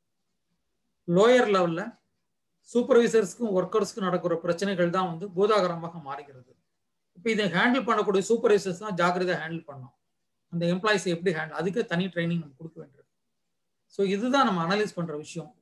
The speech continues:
இந்த சின்ன விஷயம், சிறு நூல் கொண்டா நம்மை சிறைப்படுத்துவோம்னா, சின்ன விஷயங்களை கவனிக்காம விட்டா பெரிய சிறையாக மாறி விடுகிறது. சின்ன நூலு தான், ஒரே ஒரு சுத்து சுத்துனா அறுத்துடலாம், பத்து சுத்து சுத்துனோட அறுத்துடலாம், ஒரு ஐம்பது சுத்து சுத்துனா அறுக்க முடியாது, வடமாக மாறிவிடும். அப்போ எனக்கு ஒரு விஷயம் பிடிச்சிருக்குதுன்னா ஏன் பிடிச்சிருக்கு,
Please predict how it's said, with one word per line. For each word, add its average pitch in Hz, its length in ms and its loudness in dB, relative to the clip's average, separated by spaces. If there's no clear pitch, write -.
இந்த 220 200 -2
சின்ன 254 280 2
விஷயம், 220 460 0
சிறு 208 200 2
நூல் 202 220 0
கொண்டா 196 460 -2
நம்மை 180 280 -2
சிறைப்படுத்துவோம்னா, 190 640 2
சின்ன 240 240 0
விஷயங்களை 180 460 0
கவனிக்காம 190 280 -4
விட்டா 170 240 -10
பெரிய 180 320 0
சிறையாக 170 360 -6
மாறி 143 180 -14
விடுகிறது. 127 420 -18
சின்ன 226 240 0
நூலு 208 260 2
தான், 185 300 0
ஒரே 196 200 6
ஒரு 202 260 6
சுத்து 202 160 -12
சுத்துனா 196 200 -8
அறுத்துடலாம், 175 500 0
பத்து 180 340 -2
சுத்து - 20 -8
சுத்துனோட 190 380 -2
அறுத்துடலாம், 160 420 -2
ஒரு 170 140 -2
ஐம்பது 220 320 0
சுத்து 190 40 -6
சுத்துனா 190 260 -14
அறுக்க 175 260 -2
முடியாது, 156 240 -2
வடமாக 175 420 -4
மாறிவிடும். 143 440 -12
அப்போ 196 200 -4
எனக்கு 185 320 2
ஒரு 180 100 4
விஷயம் 196 340 0
பிடிச்சிருக்குதுன்னா 208 600 0
ஏன் 196 300 2
பிடிச்சிருக்கு, 175 460 -6